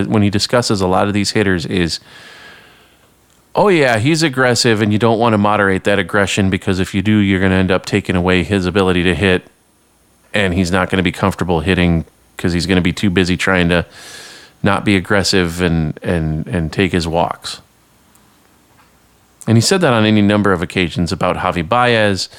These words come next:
He said it about Jonathan Schoop, who is actually starting to hit a little bit over the last couple weeks. He said it about Spencer Torkelson.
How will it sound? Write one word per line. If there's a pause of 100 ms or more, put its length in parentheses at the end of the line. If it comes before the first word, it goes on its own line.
(400)
He
said
it
about
Jonathan
Schoop, (420)
who
is
actually
starting
to
hit
a
little
bit (1400)
over
the
last
couple
weeks. (3500)
He
said
it
about
Spencer
Torkelson.